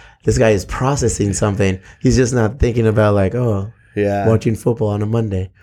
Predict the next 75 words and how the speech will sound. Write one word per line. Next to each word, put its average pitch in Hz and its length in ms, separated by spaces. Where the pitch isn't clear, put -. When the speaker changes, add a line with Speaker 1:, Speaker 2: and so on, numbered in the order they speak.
Speaker 1:
It's - 180
like, 104 120
you 123 60
got 110 240
things. 123 440
Speaker 2:
Yeah, 160 320
man, 151 440
it's 120 160
crazy. 139 380
And 123 80
sometimes 135 360
I'll 123 120
just 113 240
zone 113 300
out, 113 280
bro. 110 420
I 98 140
mean, 101 440
we'll 104 240
be 113 100
watching 110 380
the 107 80
same 110 260
T 113 160
V 113 140
show, 120 320
and 107 120
you'll 101 200
ask 110 240
me, 113 120
"Well, 107 220
yeah, 127 240
what'd 139 260
you 135 60
think 156 180
about 139 240
that?" 113 140
And 107 100
I'll 117 60
be 110 140
like, 104 240
"Bro, 107 100
I 117 60
was 117 140
thinking - 180
Speaker 1:
<laughs> - 0
I - 20
Speaker 2:
about 151 80
Speaker 1:
was 143 120
Speaker 2:
some 127 60
Speaker 1:
not 131 120
even 143 100
Speaker 2:
other 156 160
Speaker 1:
watching 127 300
Speaker 2:
shit." 92 160
Speaker 1:
that. 85 260
Yeah. 110 800
Speaker 2:
<laughs> - 20
I 165 60
was 185 180
staring 202 240
at 185 80
the 156 60
T 165 200
V, 165 160
but 147 140
I 143 80
was 135 180
thinking 156 280
about 127 260
something 127 340
else. 110 320
But 98 180
yeah, 92 240
man. 85 280